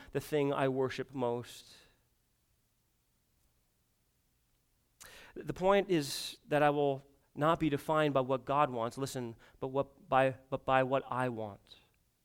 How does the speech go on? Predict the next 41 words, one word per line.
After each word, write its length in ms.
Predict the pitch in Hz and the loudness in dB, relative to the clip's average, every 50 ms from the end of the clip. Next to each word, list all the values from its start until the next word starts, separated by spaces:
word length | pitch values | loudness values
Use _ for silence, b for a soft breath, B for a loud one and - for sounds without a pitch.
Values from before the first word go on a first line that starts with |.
| _ _ _ _ _ _ _ _ _ _ _ _ _ _ _ _ _ _ _ _ _ _ _ _ _ _ _ _ - | _ _ _ _ _ _ _ _ _ _ _ _ _ _ _ _ _ _ _ _ _ _ _ _ _ _ _ _ -20
The 60 | - | -18
perversion 480 | - - 139 135 160 185 196 185 175 156 | -14 -12 -6 -2 -2 -2 -2 0 -2 -4
of 120 | 135 - | -4 -4
sin 340 | - - 175 175 165 151 135 | -4 -4 -2 0 0 0 0
defines 720 | 120 120 - - 151 139 151 160 156 143 127 117 110 - B B B B B B | -2 -4 -6 -6 -6 -4 -4 -4 -4 -4 -4 -4 -6 -10 B B B B B B
us. 480 | - 123 110 117 117 - - - - - b b b b b | -2 -2 -2 -2 -4 -10 -14 -16 -16 -18 b b b b b
We 100 | 156 160 | 0 2
are 140 | 160 151 - | 2 2 2
all 320 | - 160 165 180 175 165 | 2 4 6 6 6 4
fundamentally 880 | - - - - 180 180 185 175 165 156 151 156 160 156 156 151 147 143 | 4 0 -4 0 0 0 2 0 0 0 2 0 0 -2 -4 -4 -4 -4
sinners 560 | 131 - - 165 165 156 135 131 127 127 - B B B B | -4 -6 -8 -6 -4 -2 -2 -2 -2 -4 -6 B B B B
who 100 | - 165 | -4 -2
refuse 640 | 147 147 143 - - - 180 175 160 151 143 135 - | -2 -2 -4 -4 -6 -4 0 0 2 2 2 0 -2
to 100 | - 156 | -4 -6
worship 520 | 143 135 147 143 143 - - 143 135 - B B B B B 135 | -4 -2 0 -2 -2 0 -2 -4 -4 -4 B B B B B 0
God. 300 | 143 139 139 135 131 135 | 4 6 8 8 6 6
And 120 | 139 147 - | 4 0 0
as 300 | - 151 170 185 190 165 | 2 4 4 4 4 2
such, 680 | - - - - - 175 175 175 180 - - - - - B B B B B B | 0 -6 -6 -2 2 4 4 4 4 0 -6 -14 -14 -16 B B B B B B
the 80 | B 151 | B 2
Bible 320 | 131 156 170 180 175 180 | 6 8 8 8 6 4
tells 300 | 170 - 175 170 165 160 | 0 4 6 6 6 6
us, 100 | 165 160 | 4 -2
Paul 280 | - - - 170 170 175 | -4 0 4 6 6 6
himself 520 | 160 165 160 - - 175 160 160 160 - | 6 4 0 0 2 4 6 6 4 2
tells 280 | - - 170 156 160 156 | -2 0 0 2 2 0
us 100 | 160 147 | -2 -4
that 100 | - 165 | -4 -2
we 140 | 156 156 151 | 0 0 2
are 140 | 147 147 147 | 2 0 0
alienated 680 | 165 160 165 175 175 170 165 160 151 147 143 139 139 131 | 0 0 4 4 4 4 4 4 2 2 2 0 -2 -4
from 180 | - 151 143 139 | -4 -4 -2 0
God. 300 | 156 156 156 147 143 139 | 2 4 6 6 6 4
Listen 260 | 160 160 - 185 165 | 2 -2 -2 -4 -4
to 80 | 165 | -4
what 140 | 151 160 160 | -2 -4 -4
he 80 | 156 147 | -4 -4
says 280 | - - 160 156 143 | 0 2 2 2 2
in 60 | 139 139 | 0 -4
Ephesians 480 | 139 - - 165 151 139 143 127 - | -4 -4 -6 -8 -6 -6 -6 -8 -8
two, 320 | - - 175 160 151 143 | -8 -4 -4 -2 -2 -4